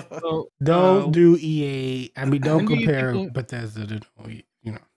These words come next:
Speaker 1: when do you think we get all this, uh, we get to see a lot of these games, um, now that E three's canceled,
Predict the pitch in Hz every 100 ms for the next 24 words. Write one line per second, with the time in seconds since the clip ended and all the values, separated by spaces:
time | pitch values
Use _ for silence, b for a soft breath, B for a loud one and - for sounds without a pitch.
0 | _ - 160 208 220 196 208 185 143 165
1 | - 143 143 135 139 131 - - 131 131
2 | 120 113 101 151 147 135 123 - 151 143
3 | 135 120 _ _ _ _ _ _ _ _
4 | _ _ 131 131 127 123 127 120 120 107
5 | 110 110 - _ 131 123 104 101 92 -
6 | _ 139 139 131 139 131 131 127 123 123
7 | 113 - 117